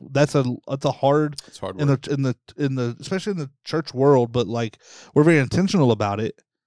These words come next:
Speaker 1: And I think there's a lot more churches that aren't diverse, but not 'cause they don't wanna be. They just, it's just hard, you know?
Speaker 2: Well,
Speaker 1: But
Speaker 2: y-, yeah.
Speaker 1: but
Speaker 2: Yeah.
Speaker 1: we, but we, uh, make space for all that, you know?
Speaker 2: Well, yeah, I think part of it,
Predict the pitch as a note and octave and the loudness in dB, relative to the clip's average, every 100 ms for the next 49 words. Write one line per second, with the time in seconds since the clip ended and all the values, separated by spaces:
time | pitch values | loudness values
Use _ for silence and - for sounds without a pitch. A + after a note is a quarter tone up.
0 | _ _ - D#3+ G3+ F#3 D3 C3+ B2+ C3+ | _ _ 0 2 2 4 4 6 6 4
1 | C3+ C#3 - C3+ C#3+ C#3+ C3+ G#2+ - _ | 2 0 0 0 2 2 4 2 -2 _
2 | _ _ _ _ _ - D3+ D3+ C#3+ C#3 | _ _ _ _ _ 0 2 2 0 -2
3 | B2 C#3 - D3 D3 C#3 D3 A#2+ B2 D#3 | 0 -2 0 -2 0 2 2 2 2 4
4 | C3+ A2 G2+ G2+ B2+ B2+ A2+ - - _ | 2 0 -6 -4 -2 0 -2 -6 -14 _
5 | _ _ _ _ _ _ D3+ C#3+ C3+ - | _ _ _ _ _ _ 0 0 0 2
6 | C#3+ - - _ B2+ A#2 A2 B2+ _ _ | 2 0 -8 _ -10 -8 -8 -10 _ _
7 | _ E3+ D3+ B2 B2 A2+ - A#2+ F2+ C#2+ | _ -6 -2 0 -2 -6 -12 -8 -8 -10
8 | _ _ C#3+ C3 C3+ C3 - B2+ C3+ C3 | _ _ -8 -4 -2 -2 -4 2 4 6
9 | C3 C3 B2+ A#2+ A2+ A2+ _ _ _ _ | 4 4 4 4 2 -2 _ _ _ _
10 | _ _ - A#2+ - B2+ B2+ A2+ G#2+ G#2 | _ _ -10 -8 -4 -2 -2 -2 -4 -4
11 | G2+ - - _ _ _ F2 E2 G2+ B2 | -4 -10 -16 _ _ _ -20 -16 -10 -6
12 | G#2 G2 A#2+ A#2+ F#2+ - A#2 G#2+ G2 F2+ | -6 -6 -8 -10 -12 -6 -4 -4 -4 -8